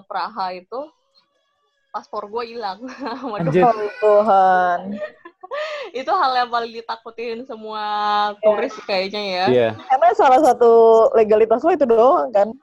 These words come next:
Speaker 3: Katanya nggak
Speaker 1: Iya.
Speaker 3: berlaku. <laughs>
Speaker 1: Heeh. Nah, cuman, eh, jadi ceritanya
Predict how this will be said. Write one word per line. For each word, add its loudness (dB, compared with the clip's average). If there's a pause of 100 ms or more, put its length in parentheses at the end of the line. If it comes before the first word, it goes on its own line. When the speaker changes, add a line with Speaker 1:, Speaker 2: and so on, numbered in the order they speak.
(120)
Speaker 3:
Katanya 2
nggak 4
Speaker 1:
Iya. 4
Speaker 3:
berlaku. 2 (400)
<laughs> -4
Speaker 1:
Heeh. 0 (680)
Nah, -2 (100)
cuman, -4
eh, -4 (140)
jadi -4
ceritanya -10